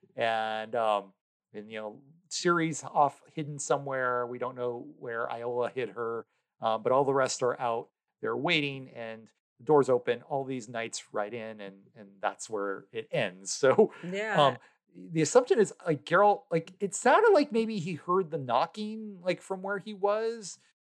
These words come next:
Speaker 1: It was a little weird, but also maybe that was just a weird transition and he doesn't. But the thing is, he's not there.
Speaker 2: Yeah,
Speaker 1: So
Speaker 2: and there was an interesting moment. You were talking about Iola and Ciri earlier, where
Speaker 1: Mm.
Speaker 2: Iola basically says
Speaker 1: Oh, I
Speaker 2: to
Speaker 1: know
Speaker 2: Ciri,
Speaker 1: what you're talking
Speaker 2: like,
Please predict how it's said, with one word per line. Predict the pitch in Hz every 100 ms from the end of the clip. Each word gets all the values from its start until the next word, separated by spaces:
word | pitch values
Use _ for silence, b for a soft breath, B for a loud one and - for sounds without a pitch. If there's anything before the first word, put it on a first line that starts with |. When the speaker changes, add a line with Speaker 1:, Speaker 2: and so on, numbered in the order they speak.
| -
Speaker 1:
It | 147
was | 170
a | 175
little | 208 262
weird, | 180 135 143 147 143 131
but | 160 160
also | 165 180 208 185 156
maybe | 165 165 180
that | 160
was | 151 135
just | 139 - 135
a |
weird | 120 127 120
transition | - 110 113 113 113
and | 104 101
he | 101
doesn't. | 107 104 98 -
But | -
the | 135
thing | 190 185
is, | 135
he's | 170
not | 160 135 104
there. | 107 - - _ -
Speaker 2:
Yeah, | 175 165 143
Speaker 1:
So | -
Speaker 2:
and | 208
there | 214
was | 220 254
an | 277 233
interesting | 208 208 202 180
moment. | 165 170 156
You |
were | 151
talking | 170
about | 156 143
Iola | 131 160 151 160
and | 147
Ciri | 139 - 180 165 135
earlier, | 151 170 185 151 143
where | 143 143 143
Speaker 1:
Mm. | 143
Speaker 2:
Iola | 143 170 151
basically | 139 147 - 139
says | 135 143
Speaker 1:
Oh, | 151 135 113
I |
Speaker 2:
to | 165
Speaker 1:
know | 170
Speaker 2:
Ciri, |
Speaker 1:
what | 160
you're | 151
talking |
Speaker 2:
like, | 143